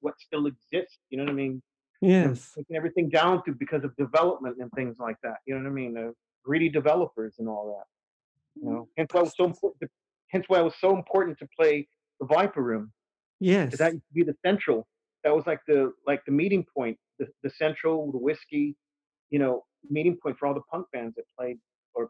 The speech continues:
Speaker 1: post-punk bands, goth bands that came into town, like Devo as well, you know what I mean? So,
Speaker 2: Yeah.
Speaker 1: yeah. <laughs>
Speaker 2: And just, and just kind of lastly, I mean, I've, um, I've interviewed a lot of people, but I've never sort of interviewed someone with such a lot of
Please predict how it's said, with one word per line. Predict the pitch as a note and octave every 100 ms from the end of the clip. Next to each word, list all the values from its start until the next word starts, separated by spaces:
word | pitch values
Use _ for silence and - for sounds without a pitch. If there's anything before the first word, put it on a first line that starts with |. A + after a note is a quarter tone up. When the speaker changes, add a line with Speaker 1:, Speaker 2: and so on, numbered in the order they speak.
| -
Speaker 1:
post-punk | C3 - C3 B2+
bands, | B2+ B2+ B2
goth | A#2+ B2+ -
bands | B2+ B2+ B2+
that | A#2+ -
came | B2 C3
into | B2 _
town, | C#3+ D3
like | G#2+ -
Devo | C3 C3+ C#3 C#3 B2
as |
well, | A2+ C3+ D3+
you | B2
know | C3+
what | C3+
I |
mean? | C#3 C3+
So, | - G#2 A2
Speaker 2:
Yeah. | G#3+ G3+ G#3+ C#3+ B2+ - _ _ _ -
Speaker 1:
yeah. | C#3+ C#3+ -
<laughs> |
Speaker 2:
And | C4+
just, | E4 C4+
and | B3 B3+
just | D#4+ -
kind | C4
of | G#3
lastly, | G#3+ A#3+ A#3+ F3 D#3
I | D3+
mean, | G3 G3
I've, | - F#3
um, | G3 G3 F#3+ - - -
I've | G3+
interviewed | A#3 A#3 F#3 D3+
a |
lot | F3
of | -
people, | C#3+ C3+
but | F3 - - - _ -
I've | E3+
never | A#3+ D4 C#4
sort | G#3+ A3+ G3
of |
interviewed | G3+ F#3+ G#3 E3+
someone | G3 F3 E3 E3+ - _ -
with | F3+
such | - G3+ - G3
a |
lot | F#3 F3+
of | F#3 C#3+